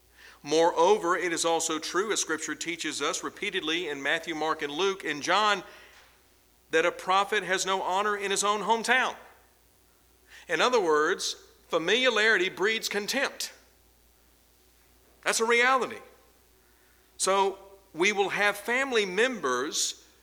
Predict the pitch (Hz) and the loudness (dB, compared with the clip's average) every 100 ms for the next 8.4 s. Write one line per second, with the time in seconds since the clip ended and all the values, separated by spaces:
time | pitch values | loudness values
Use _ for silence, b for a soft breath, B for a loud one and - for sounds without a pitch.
0 | - 196 202 190 185 175 - 214 240 269 | -2 0 2 2 2 0 0 2 2 2
1 | 190 175 175 - - - - 214 247 254 | 2 2 2 -2 -6 -12 0 2 2 -2
2 | 196 190 160 - - 269 180 - - B | -2 -2 -2 -4 0 4 4 2 -8 B
3 | B B 190 170 - - 269 240 160 185 | B B -6 -6 -4 6 8 8 8 4
4 | 214 - - - _ _ _ _ _ _ | 2 0 0 -8 _ _ _ _ _ _
5 | _ - 123 208 220 208 247 285 262 147 | _ -8 0 2 4 2 2 4 4 2
6 | 113 - - _ _ _ _ _ _ _ | -4 -6 -20 _ _ _ _ _ _ _
7 | _ _ _ _ _ _ _ 127 131 139 | _ _ _ _ _ _ _ -12 -6 -2
8 | 185 185 180 170 | -2 0 -2 -2